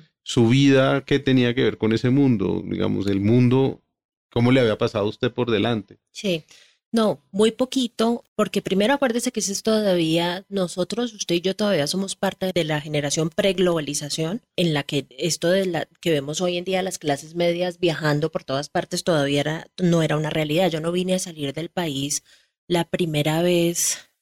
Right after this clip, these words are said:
Speaker 2: bueno, de mu-, muy chiquita fui a Miami, pues, pues eso no cuenta.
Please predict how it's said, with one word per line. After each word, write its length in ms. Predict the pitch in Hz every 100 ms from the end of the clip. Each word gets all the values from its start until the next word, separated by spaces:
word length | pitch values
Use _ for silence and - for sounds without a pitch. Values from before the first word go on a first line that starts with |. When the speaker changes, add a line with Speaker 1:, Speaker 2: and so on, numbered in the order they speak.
| _
Speaker 2:
bueno, 340 | 190 156 151 196 185 _
de 180 | 185 - _
mu-, 340 | 170 180 185 -
muy 220 | 180 190 185
chiquita 460 | 196 180 180 175
fui 160 | - 170
a 60 |
Miami, 440 | 160 151 147 139 127
pues, 200 | - -
pues 160 | 131 -
eso 80 |
no 100 | 151
cuenta. 380 | - 143 147 -